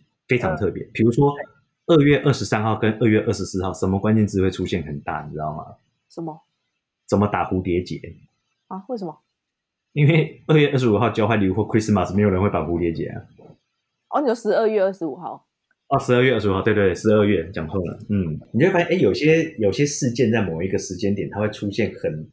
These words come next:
Speaker 1: 大的一个需求量。这个都是透过数据去分析，然后你攻击，你再出去做攻击的事情嘛，对啊。所以有研究数据的人，为什么人家讲大数据很重要？你有研究这些数据的时候，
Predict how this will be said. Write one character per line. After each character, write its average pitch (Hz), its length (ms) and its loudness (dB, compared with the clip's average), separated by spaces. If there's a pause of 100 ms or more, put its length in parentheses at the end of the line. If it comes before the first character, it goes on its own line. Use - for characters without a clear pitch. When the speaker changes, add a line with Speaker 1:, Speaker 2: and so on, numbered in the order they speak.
Speaker 1:
大 95 180 -4
的 92 140 -8
一 90 100 -12
个 80 160 -8
需 95 140 -10
求 78 200 -6
量。 85 160 -6 (520)
这 143 120 -8
个 131 120 2
都 127 100 4
是 123 160 -4
透 120 160 -2
过 113 100 -2
数 113 260 -2
据 113 140 -6
去 104 200 -8
分 98 180 -2
析， 95 160 -8
然 87 100 -8
后 92 80 -10
你 82 160 -8 (140)
攻 110 260 2
击， - 200 -12
你 98 100 -6
再 101 140 0
出 107 100 -4
去 101 140 -4
做 92 200 -4
攻 90 280 -2
击 - 240 -18
的 - 80 -12
事 87 180 -12
情 - 260 -16
嘛， - 80 -20 (160)
对 85 120 -6
啊。 73 180 -12 (320)
所 120 120 0
以 127 140 2
有 87 340 0 (140)
研 101 160 0
究 123 120 2
数 117 200 0
据 113 140 -2
的 85 100 -4
人， 85 80 -4
为 107 40 0
什 104 120 -2
么 85 80 -6
人 85 100 -4
家 92 80 -4
讲 82 180 -10
大 - 140 -4
数 90 160 -6
据 87 180 -8
很 76 120 -14
重 76 140 -14
要？ - 80 -16
你 120 100 -2
有 127 80 2
研 90 120 -4
究 104 160 -2
这 101 60 -2
些 107 140 -2
数 - 400 -6
据 98 200 -6
的 82 120 -8
时 - 180 -14
候， - 180 -6